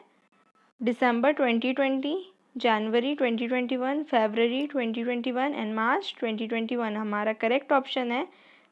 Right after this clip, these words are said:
जनवरी ट्वेंटी ट्वेंटी वन। जनवरी ट्वेंटी ट्वेंटी वन को ही फिफ्टी वन्थ वर्ल्ड इकोनॉमिक फोरम होस्ट करेगा क्या? ट्विन समिट को। हमारा नेक्स्ट क्वेश्चन है,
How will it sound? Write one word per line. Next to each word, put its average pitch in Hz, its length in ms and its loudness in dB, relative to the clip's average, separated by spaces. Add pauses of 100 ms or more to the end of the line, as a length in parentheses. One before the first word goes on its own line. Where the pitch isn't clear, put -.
जनवरी 226 680 4 (240)
ट्वेंटी 233 340 2
ट्वेंटी 233 360 2
वन। 220 240 2 (420)
जनवरी 240 400 4
ट्वेंटी 277 300 2
ट्वेंटी 269 320 2
वन 233 240 2
को 220 160 0
ही 226 340 -2 (560)
फिफ्टी 262 320 -2
वन्थ 285 420 2
वर्ल्ड 247 360 6 (120)
इकोनॉमिक 240 600 2
फोरम 226 560 4 (240)
होस्ट 226 420 4
करेगा 214 420 4
क्या? 226 300 0 (280)
ट्विन 240 280 0 (760)
समिट 226 420 4
को। - 100 -18 (1000)
हमारा 233 200 4
नेक्स्ट 247 300 0
क्वेश्चन 277 380 0
है, 254 200 -2